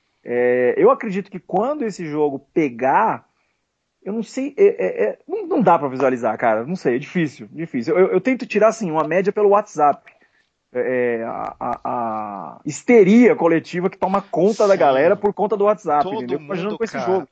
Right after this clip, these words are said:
Speaker 2: assim, é, o, porque o legal é, é porque, assim, você não vai ter que fazer um cadastro, é só baixar no celular, assim, vai tá
Speaker 1: E tá
Speaker 2: disponível pra
Speaker 1: rolando.
Speaker 2: todo mundo. Baixou, vai começar a jogar desde a sua avó, da sua mãe,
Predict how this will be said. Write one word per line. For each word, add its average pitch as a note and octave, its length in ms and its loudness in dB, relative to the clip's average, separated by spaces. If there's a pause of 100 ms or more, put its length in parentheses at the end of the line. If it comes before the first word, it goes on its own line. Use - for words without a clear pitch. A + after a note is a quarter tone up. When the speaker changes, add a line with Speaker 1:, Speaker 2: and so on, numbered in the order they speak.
(140)
Speaker 2:
assim, - 300 -12
é, B2+ 140 -10
o, A#2+ 120 -10
porque - 240 -14
o G3 60 -8
legal C#3+ 640 -4
é, B2 140 -10 (380)
é - 20 -6
porque, C#3+ 300 -12
assim, G#2+ 340 -18
você A#2 140 -18
não C#3 100 -12
vai C#3 80 -6
ter C3 140 -14
que - 80 -20
fazer A2 240 -12
um G#2+ 80 -20
cadastro, A2+ 840 -10 (500)
é C#3+ 120 -16
só - 180 -6
baixar F#3+ 420 -4
no F#3 80 -8
celular, A#2+ 500 -8
assim, G#2 240 -18
vai A2+ 120 -14
tá C3+ 120 -12
Speaker 1:
E - 20 -12
tá D#3 160 -12
Speaker 2:
disponível D#3 60 -8 (120)
pra - 0 -
Speaker 1:
rolando. D3+ 340 2
Speaker 2:
todo F3+ 280 -8
mundo. C3 580 -16 (340)
Baixou, C3 720 -8 (360)
vai G2 100 -18
começar G#2+ 380 -14
a G#2+ 40 -12
jogar B2 460 -4
desde C#3+ 260 -14
a C#3+ 40 -12
sua C#3+ 220 -10
avó, A2 340 -8
da A#2 100 -14
sua A#2+ 260 -16
mãe, A2+ 440 -16